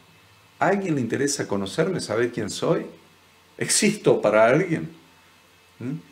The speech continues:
Esta es la pregunta de la amistad. ¿Vieron? La primera de la aceptación. Esta es de la amistad, ¿eh? Se puede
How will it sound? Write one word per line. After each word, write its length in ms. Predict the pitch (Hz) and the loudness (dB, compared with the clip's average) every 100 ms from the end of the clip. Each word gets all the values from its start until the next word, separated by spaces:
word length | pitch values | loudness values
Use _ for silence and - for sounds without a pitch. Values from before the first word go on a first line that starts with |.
| - | 0
Esta 260 | 151 160 | 0 4
es 60 | 147 | 6
la 180 | 139 127 | 6 4
pregunta 480 | 120 135 165 156 120 | 2 4 4 4 2
de 100 | 110 | 4
la 240 | 104 101 | 2 2
amistad. 600 | 101 107 104 - 123 80 - - _ _ | 0 -2 -6 -2 0 0 -6 -20 _ _
¿Vieron? 160 | 123 160 | 0 2
La 80 | - | 4
primera 580 | 131 156 190 175 151 | 4 6 6 6 4
de 120 | 127 143 | 4 4
la 160 | 151 | 6
aceptación. 1040 | 165 - 135 143 - 120 113 127 90 80 - - - | 4 0 0 -2 0 -2 0 -2 -4 -6 -14 -20 0
Esta 300 | 139 156 147 | 0 2 2
es 120 | 143 | 4
de 120 | 127 | 4
la 300 | 131 127 139 123 | 6 4 4 2
amistad, 600 | 131 131 127 - 104 - - - _ _ _ _ _ _ | 2 0 -4 0 2 0 -10 -20 _ _ _ _ _ _
¿eh? 240 | 98 135 170 - - _ | -6 -4 -6 -14 -20 _
Se 300 | - - 123 | -6 2 2
puede 880 | 123 160 175 170 165 156 143 127 117 | 4 6 8 10 10 8 6 4 0